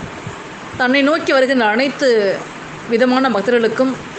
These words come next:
பேதம் பாராது மிகுந்த தாய்மையுணர்வோடு எளிய ஓமான கூற்றின் மூலமாகவே அவங்களோட, அவர்களுடைய அஞ்ஞானத்தை நீக்கி மிகச்சிறந்த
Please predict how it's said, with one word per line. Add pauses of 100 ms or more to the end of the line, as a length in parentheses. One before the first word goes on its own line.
(560)
பேதம்
பாராது (160)
மிகுந்த
தாய்மையுணர்வோடு
எளிய (1300)
ஓமான
கூற்றின்
மூலமாகவே (680)
அவங்களோட,
அவர்களுடைய (160)
அஞ்ஞானத்தை
நீக்கி (1300)
மிகச்சிறந்த